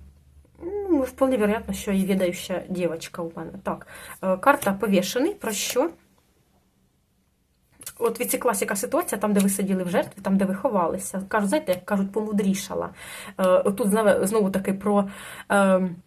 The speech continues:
про якісь родові моменти, про те, що, знаєте, виросла з дитини, знову таки, як ця колода в нас любить показувати, ну, у мене, по крайній мірі, так воно проігрується.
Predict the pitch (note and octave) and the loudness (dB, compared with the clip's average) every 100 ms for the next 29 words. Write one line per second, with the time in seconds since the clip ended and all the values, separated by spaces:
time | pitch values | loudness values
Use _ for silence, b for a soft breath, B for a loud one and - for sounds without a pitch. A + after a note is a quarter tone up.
0 | _ _ _ b b b _ _ _ - | _ _ _ b b b _ _ _ -20
1 | - _ _ _ - A#3 A3 A3+ A3 - | -20 _ _ _ -8 -4 -4 -2 -2 0
2 | G#3 A3 G3 G#3 E4 D4+ G#3 E3 E3+ - | 2 6 6 8 10 8 6 0 -4 -6
3 | F#3 G3 A#3 G#3 G#3 B3 - G3 G3 A3 | -6 -4 -4 -2 0 0 2 2 6 8
4 | G3 - G3 F#3 A3 A3 D4+ G4+ F3+ E3+ | 6 6 6 6 4 4 4 6 4 0
5 | - - F#3 G3+ F3 E3+ E3+ F3+ E3+ G3 | -8 -10 2 4 4 0 -4 -4 -2 -2
6 | G3 G3 F#3 F3+ F3 F#3+ F#3 F#3+ F#3+ D#4 | -2 0 0 0 -2 -2 -2 0 4 4
7 | A3 F3 F3 F#3 F#3 E3+ D#3+ - F#3+ F3 | 4 0 -2 -2 -2 -2 -6 -10 -6 -2
8 | F3 F3 F3+ F3 F3 F3+ F3+ F3 E3+ E3+ | -2 -2 -4 -6 -4 -2 -2 -2 -4 -6
9 | - | -10